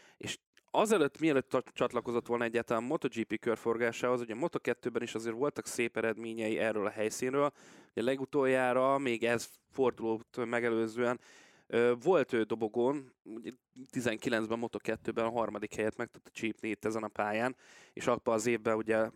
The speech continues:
bajnok lett, világbajnok lett a Moto kettőben. Szóval nem mondhatni, hogy ne szeretné ezek alapján mondjuk a, a pályát, csak azért G P motorral megint csak egy más tészta itt körbe menni, és nem volt sok tapasztalata, nem volt sok rutinja, egyszer ment itt Hondával, és utána pedig itt Ducatival kellett valamit virítania.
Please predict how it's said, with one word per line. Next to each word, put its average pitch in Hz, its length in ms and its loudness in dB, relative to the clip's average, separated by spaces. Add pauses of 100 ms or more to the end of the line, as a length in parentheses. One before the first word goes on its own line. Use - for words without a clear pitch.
(520)
bajnok 101 360 -4
lett, 110 160 -2
világbajnok 101 540 -4
lett 104 140 -4
a 107 40 -4
Moto 107 220 -10
kettőben. 110 580 -2 (360)
Szóval 123 220 2
nem 160 120 2
mondhatni, 139 420 0
hogy 123 340 2
ne 123 400 0
szeretné 123 920 0
ezek 120 300 -2
alapján 113 420 0
mondjuk 110 300 -6
a, 110 300 -2
a 107 60 2
pályát, 117 480 0
csak - 140 -12
azért 123 300 -2
G 175 120 0
P 127 140 -4
motorral 120 500 0
megint 117 260 -6
csak - 140 -16
egy 107 80 -4
más 104 280 -8
tészta 104 300 -4
itt 98 160 -8
körbe 101 300 -6
menni, 139 320 -2 (380)
és - 160 -6
nem 165 180 2
volt 113 180 0
sok - 200 -2
tapasztalata, 120 560 -2
nem 123 140 -2
volt 110 160 0
sok - 200 -6
rutinja, 127 360 -4
egyszer 127 340 -2
ment 104 220 -8
itt - 120 -10
Hondával, 123 440 0
és 120 120 -6
utána 117 260 -4
pedig 113 260 -2
itt 113 140 -6
Ducatival 104 480 -6
kellett 104 280 -2
valamit 107 280 -4
virítania. 101 440 -8